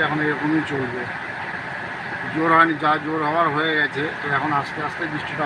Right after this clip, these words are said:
হচ্ছে, ফোঁটা ফোঁটা করে ঝিরঝির করে পড়ে যাচ্ছে। জল একদম পুরো রাস্তার উপরে এতখানি জল, এতখানি জল রাস্তার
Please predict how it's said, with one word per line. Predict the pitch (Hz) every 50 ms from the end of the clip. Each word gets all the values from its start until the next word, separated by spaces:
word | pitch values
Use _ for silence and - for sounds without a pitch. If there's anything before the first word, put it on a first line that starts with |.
| 139
হচ্ছে, | 135 120 - - - 139 - - - - - - - - - - - - - - - - - - -
ফোঁটা | - 143 143 147 143
ফোঁটা | 147 143 147 147 143
করে | 151 151 143
ঝিরঝির | 127 139 143 - 151 151 147 143
করে | 160 156 147 135
পড়ে | 139 139 143 143 147
যাচ্ছে। | 143 135 - 135 123 117
জল | 139 143 143 147 147 147
একদম | 143 139 151 156 156 151 147
পুরো | - 139 151 156 160 160 160 151 - - - - - - - - - - - - - - - - - - - - - - 143 139
রাস্তার | 139 139 - - - 160 151 156 151
উপরে | 139 151 160 160 160 156 147
এতখানি | 143 135 156 156 131 143 151 160 160 151 143
জল, | 139 123 120 120 - - - - - - - 147 151
এতখানি | 147 - - 180 160 165 165 180 180 160 143
জল | 151 143 143 143
রাস্তার | 139 135 - - 151